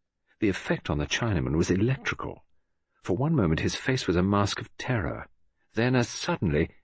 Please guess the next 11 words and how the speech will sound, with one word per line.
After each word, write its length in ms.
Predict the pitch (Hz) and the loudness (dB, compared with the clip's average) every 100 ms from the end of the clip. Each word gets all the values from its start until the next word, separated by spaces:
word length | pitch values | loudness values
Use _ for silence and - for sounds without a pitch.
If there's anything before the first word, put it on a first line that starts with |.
| _ | _
it 120 | 104 | 0
was 160 | 104 113 | 2 2
impassive 640 | 113 110 - 127 - 69 | 2 -2 -4 -4 -2 -4
again, 400 | 67 65 - - _ _ _ _ - | -2 -4 -6 -12 _ _ _ _ -2
and 160 | - | 0
repeating 540 | 175 - 143 - 131 104 | 0 0 0 0 0 2
his 240 | 98 85 | 2 0
grave 380 | - 92 135 - | 2 0 0 -2
disclaimer, 680 | 190 - - 98 127 - - _ _ _ _ _ | -4 -2 -2 -2 -2 -6 -12 _ _ _ _ _
he 120 | - | -4
withdrew. 640 | 71 - - 101 90 53 | -4 -4 -6 -4 -2 -4